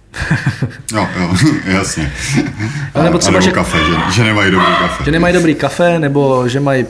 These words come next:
Speaker 1: psa, který se tě snaží sežrat, a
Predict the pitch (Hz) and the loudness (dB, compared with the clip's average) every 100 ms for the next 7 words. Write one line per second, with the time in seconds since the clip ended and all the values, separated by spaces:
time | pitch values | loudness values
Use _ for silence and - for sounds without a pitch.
0 | - - 135 127 - 131 131 127 - 127 | -4 -2 0 -2 -4 0 0 0 -4 -6
1 | 135 123 131 123 120 143 143 143 - - | -2 -2 0 0 2 2 2 0 -8 -14
2 | - - - - - 123 120 120 | -12 -12 -16 -18 -6 -2 0 2